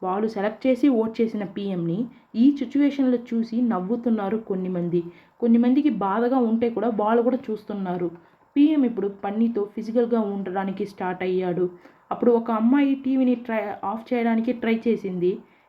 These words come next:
"ఏ, ఎందుకు ఆఫ్ చేస్తున్నావు? అరే, ఏం చెప్తున్నావు? ఒక్క గంట పైన నువ్వు చూస్తున్నావు. అసలు నీకు బుర్ర ఉందా?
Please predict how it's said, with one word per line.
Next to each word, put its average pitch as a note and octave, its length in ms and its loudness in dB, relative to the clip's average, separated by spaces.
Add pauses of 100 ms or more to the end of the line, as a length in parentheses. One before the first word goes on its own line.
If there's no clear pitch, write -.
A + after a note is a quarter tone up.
"ఏ, C4 100 2
ఎందుకు C4 400 4
ఆఫ్ C4 240 -2
చేస్తున్నావు? G3 500 -6 (340)
అరే, G#3 180 -2
ఏం B3+ 280 2
చెప్తున్నావు? A#3+ 480 -2
ఒక్క F3+ 200 -4
గంట A#3+ 260 -2
పైన B3 340 -2
నువ్వు A#3 260 -2
చూస్తున్నావు. G3+ 480 -6
అసలు E3 260 -2
నీకు A#3 200 2
బుర్ర F#3+ 340 0
ఉందా? A3+ 400 0